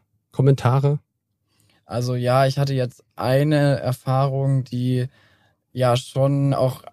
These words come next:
Speaker 2: persönlich, äh, war. Also da war vielen Beleidigungen. Ich hatte so Fragesticker, da, ähm, wurden also wirklich direkte Beleidigungen reingeschrieben.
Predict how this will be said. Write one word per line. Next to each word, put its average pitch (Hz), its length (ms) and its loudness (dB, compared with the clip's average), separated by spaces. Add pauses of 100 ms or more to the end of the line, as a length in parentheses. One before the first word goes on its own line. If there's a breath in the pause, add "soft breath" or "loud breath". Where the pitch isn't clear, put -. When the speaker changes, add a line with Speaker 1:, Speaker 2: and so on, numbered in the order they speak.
(260)
Speaker 2:
persönlich, 147 920 -2
äh, 139 300 0
war. 143 200 2
Also 123 300 0
da 120 260 2 (240)
war 123 340 -2
vielen 135 280 2
Beleidigungen. 135 720 2
Ich - 100 -4
hatte 120 160 -2
so 117 100 -4
Fragesticker, 131 760 0
da, 123 140 0 (300)
ähm, 117 400 -2
wurden 127 280 2
also 117 240 0
wirklich 127 420 -2
direkte 131 460 0
Beleidigungen 127 560 2
reingeschrieben. 127 680 0